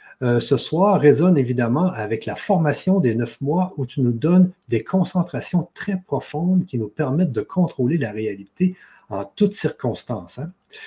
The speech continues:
Euh, cette formation nous amène à découvrir des enseignements extrêmement novateurs que je n'ai jamais vus ailleurs, parce que moi-même, je l'ai faite, je la fais encore, la formation, comme tu dis, il y a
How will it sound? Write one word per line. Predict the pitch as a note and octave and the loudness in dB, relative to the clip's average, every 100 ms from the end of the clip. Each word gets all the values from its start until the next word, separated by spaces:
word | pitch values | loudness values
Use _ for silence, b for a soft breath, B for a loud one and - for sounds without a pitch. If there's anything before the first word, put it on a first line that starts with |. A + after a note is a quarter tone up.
| B B B | B B B
Euh, | A#2+ A#2 | 2 2
cette | - - | 2 2
formation | C#3 C3+ A#2+ - G3 | 2 2 0 2 4
nous | G3 C3+ A#2+ | 6 4 4
amène | B2 D#3+ D3+ | 2 4 2
à | |
découvrir | A#2 A2+ - A2 A#2+ D#3+ | 0 -2 -4 -2 0 0
des | B2 G#2+ | 0 0
enseignements | C#3 C3 C3+ C#3+ D#3+ | -2 0 -2 -2 -2
extrêmement | F3+ - - - D3+ G3 D#3+ C3+ D3+ D#3+ C3 | -2 -2 -12 -6 2 4 4 2 0 -2 0
novateurs | C3+ D3+ A2+ G#2 - D#3 F3 E3+ - b b b b _ _ - - - | 2 4 2 -2 0 2 2 -2 -6 b b b b _ _ -20 -20 2
que | C#3+ D#3+ | 6 6
je | A#2+ | 6
n'ai | B2+ C3+ | 6 6
jamais | A2 D#3 D#3+ D3+ | 6 4 4 2
vus | A#2 F3+ F3+ | 2 0 2
ailleurs, | B2 G#2 C#3+ F#3 | 2 2 2 0
parce | - - | -2 0
que | C3+ | 2
moi-même, | B2+ C#3+ B2+ F#3 C#3 | 4 4 2 2 0
je | G#2+ | 0
l'ai | G#2+ G#2 | 0 0
faite, | G2+ - F3+ G#2+ | -4 -4 -4 -8
je | F2+ | -6
la | G#2 | -6
fais | - F3+ | 0 2
encore, | C#3+ F#3 | 2 2
la | F#3+ | 0
formation, | - A2 G#2+ - F3+ | 0 -4 -6 -4 -2
comme | - F#3 | 2 0
tu | - A2 | -2 -8
dis, | B2 | -2
il | F3 | 0
y | |
a | A2 | -2